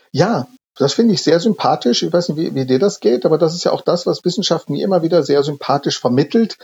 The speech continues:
So dieser Punkt, man soll offen sein gegenüber neuen Theorien, aber man soll alles auch prüfen, alte und neue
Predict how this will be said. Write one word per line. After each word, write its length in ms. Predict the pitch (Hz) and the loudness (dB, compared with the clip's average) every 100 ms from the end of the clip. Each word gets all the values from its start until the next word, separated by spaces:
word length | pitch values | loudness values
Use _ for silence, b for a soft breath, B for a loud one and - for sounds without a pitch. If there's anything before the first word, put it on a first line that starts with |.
| B B | B B
So 140 | - 131 | -6 -4
dieser 240 | 143 147 | 0 -2
Punkt, 400 | 147 170 180 - | 0 -2 -2 -2
man 160 | 143 139 | -2 2
soll 380 | 139 143 143 B B | 4 4 2 B B
offen 320 | 170 190 214 | -2 0 0
sein 300 | 196 180 190 | 2 2 2
gegenüber 320 | 180 165 139 131 | 0 0 0 2
neuen 280 | 131 226 | 0 0
Theorien, 500 | - 208 202 214 226 | -2 0 0 0 -2
aber 120 | 190 175 | -2 -2
man 180 | 165 | -4
soll 200 | 151 151 147 | -2 -4 0
alles 320 | 147 220 202 | 0 0 0
auch 160 | 165 | -6
prüfen, 440 | - 208 208 - 107 | -2 2 2 0 -4
alte 360 | 113 165 175 | 0 0 2
und 240 | 185 202 185 | 2 0 2
neue 400 | 120 120 101 | 2 2 0